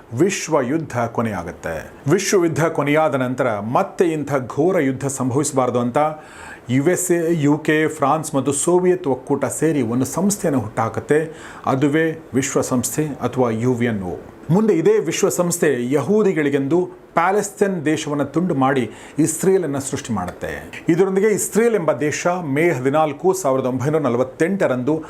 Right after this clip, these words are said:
ಅರಬ್ ನೆಲದ ಮೇಲೆ ಹುಟ್ಟಿಕೊಳ್ಳುತ್ತೆ. ಅಂದ್ರೆ ಭಾರತ ಸ್ವಾತಂತ್ರ್ಯ ಪಡೆದು ಒಂದು ವರ್ಷದ ನಂತರ. So ಇದು ಯಹೂದಿಗಳ ಕಥೆ, ಅವರ ಇತಿಹಾಸ,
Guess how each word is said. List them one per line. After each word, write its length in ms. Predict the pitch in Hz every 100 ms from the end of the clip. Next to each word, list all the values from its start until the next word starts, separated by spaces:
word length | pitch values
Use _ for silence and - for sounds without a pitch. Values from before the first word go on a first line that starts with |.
| - - -
ಅರಬ್ 340 | 165 220 160 135 120
ನೆಲದ 220 | 139 160
ಮೇಲೆ 300 | 135 127 120
ಹುಟ್ಟಿಕೊಳ್ಳುತ್ತೆ. 840 | 104 98 104 82 - 73 69 - - - - - -
ಅಂದ್ರೆ 440 | 143 175 131 107
ಭಾರತ 300 | - 170 190
ಸ್ವಾತಂತ್ರ್ಯ 500 | 151 143 139 165 107
ಪಡೆದು 280 | 135 160 127
ಒಂದು 240 | 123 131
ವರ್ಷದ 300 | 127 - -
ನಂತರ. 340 | 110 98 95 82 76 64 - - -
So 160 | 247 180
ಇದು 260 | 165 226
ಯಹೂದಿಗಳ 640 | 185 143 139 185 156 156 143
ಕಥೆ, 440 | - - 156 156
ಅವರ 180 | 151 151
ಇತಿಹಾಸ, 580 | 120 131 127 135 127